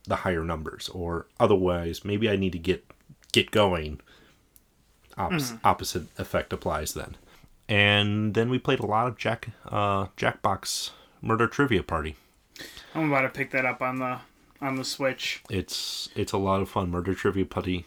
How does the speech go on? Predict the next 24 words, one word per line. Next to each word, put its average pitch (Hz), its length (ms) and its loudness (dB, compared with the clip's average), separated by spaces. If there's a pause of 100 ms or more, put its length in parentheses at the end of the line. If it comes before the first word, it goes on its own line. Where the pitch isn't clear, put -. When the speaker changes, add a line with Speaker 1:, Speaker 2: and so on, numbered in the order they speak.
(100)
Speaker 1:
<laughs> - 120 -20
Murder 110 580 4
Trivia 104 320 4
Party 92 240 2
is 87 100 0
probably 95 380 4
my 90 160 2
favorite, 90 480 2 (540)
until 95 600 2
this 90 360 -2
week 98 260 -2
when 92 140 0
they 90 80 0
release 90 300 0
Jackbox - 520 -2
five 73 380 -2
and 78 180 -6
they 78 80 -6
bring 82 340 -6
eight-player 87 460 -4
You 82 180 -2
Don't 82 180 -6
Know 82 120 -6
Jack 80 260 -4